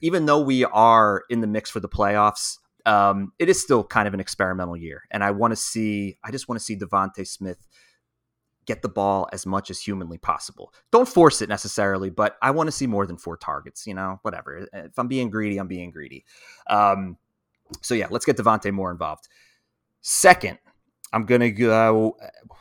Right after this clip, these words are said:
well, that was weird. Get, I'll go, go to go. Anyway, um, I'm gonna go with the injuries.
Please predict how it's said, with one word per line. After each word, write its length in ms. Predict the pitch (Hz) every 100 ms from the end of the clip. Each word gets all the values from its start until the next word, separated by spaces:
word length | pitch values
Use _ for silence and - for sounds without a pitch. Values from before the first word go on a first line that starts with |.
| _ -
well, 140 | 107 -
that 100 | 107
was 140 | -
weird. 240 | 78 85 -
Get, 180 | 117 117
I'll 80 | 113
go, 220 | 113 101 110
go 140 | 104
to 80 | 101
go. 280 | 104 98 98
Anyway, 260 | 131 95 85 - -
um, 380 | 123 120 117 113 127
I'm 180 | 170
gonna 160 | 240 226
go 360 | 147 151 139 120
with 260 | 120 -
the 80 | 107
injuries. 640 | - 98 87 82 82 -